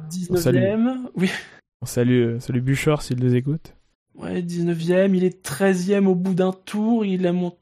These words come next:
Speaker 2: il est monté jusqu'à la onzième place, mais, euh, ouais, il f-, fondamentalement, il a stagné dans la deuxième partie du, du classement, euh, toute la course.
Speaker 1: Ouais, mais il fait partie du train de pilotes qui essaye, euh, la stratégie en dur, euh.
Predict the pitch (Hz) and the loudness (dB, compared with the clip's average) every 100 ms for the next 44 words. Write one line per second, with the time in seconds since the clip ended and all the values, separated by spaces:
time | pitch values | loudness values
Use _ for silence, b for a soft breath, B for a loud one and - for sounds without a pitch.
0 | _ 180 185 196 196 202 185 185 190 - | _ -2 0 0 -2 -4 0 2 2 2
1 | 196 196 190 190 202 214 180 170 165 170 | 0 2 0 0 0 0 0 -2 -2 -4
2 | 175 180 180 175 - 202 180 - 180 180 | -4 -2 -2 -2 -6 -10 -10 -4 0 2
3 | 180 190 190 208 180 156 - 170 170 180 | 2 2 2 2 2 0 0 0 2 0
4 | 170 156 165 170 151 - 175 170 170 170 | 0 -2 -2 -2 -4 -6 -8 -6 -4 -4
5 | 165 156 180 160 - 175 185 165 151 - | -6 -6 -4 -4 -2 -2 0 -2 -4 -6
6 | 165 156 - 170 - - - - 131 143 | -4 -4 -2 -4 -4 -12 -12 -4 2 4
7 | 147 135 151 143 - - 151 156 - 165 | 4 4 2 0 -2 -2 0 2 2 0
8 | 156 160 160 165 - 147 - 156 147 131 | 0 2 2 2 0 0 2 2 4 4
9 | 127 123 123 120 127 131 - 131 143 139 | 4 2 2 0 0 -2 -2 -2 2 2
10 | 143 139 135 143 156 135 123 | 4 2 4 4 4 2 0